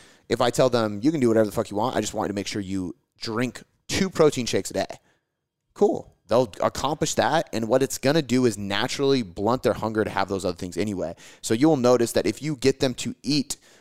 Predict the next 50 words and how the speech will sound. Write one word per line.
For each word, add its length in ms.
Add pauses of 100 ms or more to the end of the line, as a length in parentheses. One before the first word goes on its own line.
(120)
more 180
protein 400
or, 280
or 160
eat 200
some 160
vegetables 440
or 100
ha-, 140
take 240
your 120
fish 180
oil, 100
whatever, 320
you 280
add 260
healthy 300
habits 400
in, 240 (260)
you 160
naturally 580
remove 460
or 80
lessen 520
the 100
h-, 100 (140)
unhealthy 380
habits 260
that 120
they're 140
currently 540
using, 480
which 180
is 60
gonna 160
create 180
a 40
calorie 320
deficit 340
and 200
healthier 300
foods 220
within 220
their 100
calories. 420 (240)
They're 80
gonna 80
lose 140
weight. 180 (380)
So 100